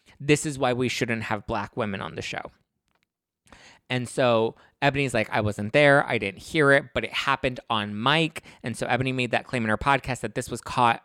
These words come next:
on mic. I, she didn't say on camera, but she said that Ramona was mic'd when this was actually said. So Ebony then said, "Somebody told me this information." So then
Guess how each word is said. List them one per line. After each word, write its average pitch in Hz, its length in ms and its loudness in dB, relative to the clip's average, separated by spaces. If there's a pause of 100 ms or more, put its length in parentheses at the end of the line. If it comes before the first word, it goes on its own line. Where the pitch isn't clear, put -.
on 107 340 2
mic. 95 360 -8 (100)
I, 107 140 -2 (120)
she - 160 -4
didn't 160 140 0
say 185 120 2
on 160 140 0
camera, 131 240 -2
but 110 120 -4
she 123 120 -6
said 117 180 -2
that 123 100 -2
Ramona 110 300 -2
was 104 160 -6
mic'd 110 360 -6
when 107 200 -4
this 98 160 -8
was 98 120 -8
actually - 360 -8
said. - 320 -10 (420)
So 123 560 2 (440)
Ebony 156 380 0
then 135 540 -2
said, 131 260 -4 (180)
"Somebody 117 360 -8
told 156 300 2
me 156 120 0
this 151 200 -6
information." 151 600 -4
So 135 160 -8
then 120 180 -8